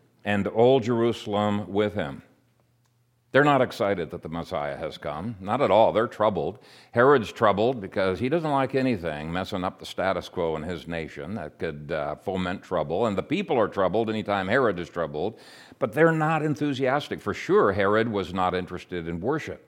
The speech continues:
Look also at how seriously Herod takes Christ's threat. "And when he had gathered all the chief priests and scribes of the people together, he inquired of them where the Christ was to be born."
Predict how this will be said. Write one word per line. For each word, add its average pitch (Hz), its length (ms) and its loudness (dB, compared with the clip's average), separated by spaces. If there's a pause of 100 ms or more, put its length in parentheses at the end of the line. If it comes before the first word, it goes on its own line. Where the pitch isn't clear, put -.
(800)
Look 120 180 2
also 135 320 6
at 107 80 2
how 117 160 4
seriously 123 800 0
Herod 113 360 2
takes 104 500 -4 (220)
Christ's 104 360 0
threat. 147 400 -4 (720)
"And 98 140 -2
when 107 80 4
he 107 80 2
had 87 160 0
gathered 131 420 4
all 135 300 6
the 123 80 -2
chief 131 320 -4
priests 127 460 0
and 123 140 -2
scribes 113 680 2
of 110 80 -6
the 110 80 -4
people 120 320 -4
together, 110 420 2
he 110 140 2
inquired 123 580 2
of 120 80 0
them 117 240 2
where 113 260 4
the 131 80 -4
Christ 110 440 -2
was 113 180 -2
to 104 100 -10
be 104 120 -4
born." 107 480 -4